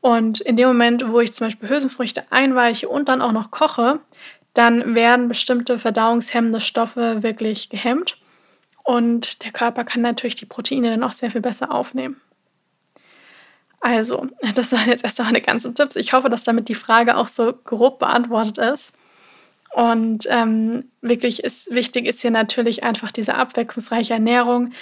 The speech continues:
dass man über den Tag verteilt und dann auch in einer Mahlzeit schaut, dass man wirklich die verschiedenen Proteinquellen miteinander kombiniert. Ja, also ich schaue auch immer beim Frühstück, zum Beispiel beim Porridge,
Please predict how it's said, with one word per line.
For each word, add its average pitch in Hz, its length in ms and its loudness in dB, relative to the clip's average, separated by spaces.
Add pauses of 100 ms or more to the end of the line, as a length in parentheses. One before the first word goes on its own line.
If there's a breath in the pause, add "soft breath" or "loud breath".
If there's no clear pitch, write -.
(260 loud breath)
dass 233 200 -2
man 233 140 2
über 240 140 2
den 220 160 0
Tag 254 340 2
verteilt 233 560 0
und 302 240 0
dann 240 140 2
auch - 160 0
in 233 80 -2
einer 220 320 2
Mahlzeit 226 520 2
schaut, 247 600 2
dass - 160 -10
man 214 340 0
wirklich 214 460 -6
die 214 320 -2 (320 loud breath)
verschiedenen 233 480 0
Proteinquellen 240 640 -2
miteinander 220 440 0
kombiniert. 240 680 0
Ja, 220 100 0
also 220 160 0
ich 262 140 -2
schaue 240 260 0
auch 254 160 0
immer 226 160 0
beim 233 160 0
Frühstück, 240 500 -6
zum 240 120 -6
Beispiel 233 200 -2
beim 226 120 -4
Porridge, 233 440 0